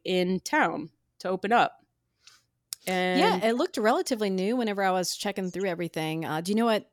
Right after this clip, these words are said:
Speaker 2: year it was established?
Speaker 1: I don't know. But it did look like with indoor and outdoor seating too, you literally have a backdrop of the mountains, which to
Speaker 2: Yep,
Speaker 1: me seems like
Speaker 2: gorgeous.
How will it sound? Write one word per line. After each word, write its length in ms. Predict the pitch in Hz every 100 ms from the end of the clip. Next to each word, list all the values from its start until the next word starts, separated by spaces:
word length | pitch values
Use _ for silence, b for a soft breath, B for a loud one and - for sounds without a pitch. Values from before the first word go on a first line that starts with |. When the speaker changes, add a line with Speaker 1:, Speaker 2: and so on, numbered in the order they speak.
| -
Speaker 2:
year 260 | 185 185
it 80 | 196
was 120 | 185 180
established? 680 | - 147 190 269 - - - _ _ _
Speaker 1:
I 40 | 180
don't 520 | 160 175 175 170 160 - - - - 254
know. 480 | 170 165 165 165 - _ _ _ _ _ b b b
But 160 | - 269 -
it 160 | 208
did 180 | 262 247
look 260 | 254 262 254
like 240 | 226 220
with 180 | 196 202
indoor 320 | 208 247 269
and 80 | 247
outdoor 300 | 214 208 196
seating 400 | - 208 208 196
too, 200 | - 214
you 260 | 202 190 190
literally 420 | 185 190 196 202
have 160 | 190 180
a 60 |
backdrop 500 | 170 170 - 175 165
of 80 | 165
the 80 | 160
mountains, 600 | 165 175 147 143 - -
which 560 | 160 156 - - - - _ _ _ _ _ _ _ _
to 100 | -
Speaker 2:
Yep, 100 | 175
Speaker 1:
me 140 | 180 170
seems 140 | -
like 60 | - 175 160
Speaker 2:
gorgeous. 400 | 160 156 -